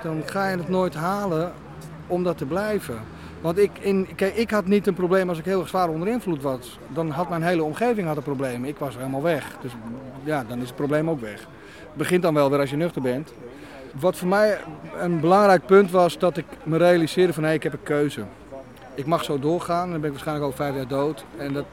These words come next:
dat heeft consequenties, dus dat is niet de gemakkelijke weg. Want je gaat eigenlijk heel langzaam, word je heel eenzaam en je gaat gewoon stuk.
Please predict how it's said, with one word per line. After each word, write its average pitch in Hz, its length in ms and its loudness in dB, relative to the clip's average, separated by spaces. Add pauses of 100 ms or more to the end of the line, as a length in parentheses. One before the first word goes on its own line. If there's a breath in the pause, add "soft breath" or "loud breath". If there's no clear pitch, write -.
(160)
dat 151 160 -4
heeft 151 140 -2
consequenties, 170 760 -4
dus 139 140 -8
dat 143 200 -6
is 135 100 -8
niet 156 180 -4
de 151 60 -6
gemakkelijke 151 540 -4
weg. 165 360 -4
Want 147 120 -8
je 131 60 -10
gaat 139 120 -6
eigenlijk 131 320 -6
heel 127 120 -6
langzaam, 123 540 -8
word 131 160 -8
je 123 60 -6
heel 127 180 -6
eenzaam 123 360 -8
en 123 80 -8
je 120 60 -10
gaat 120 220 -10
gewoon 117 200 -12
stuk. 160 320 -8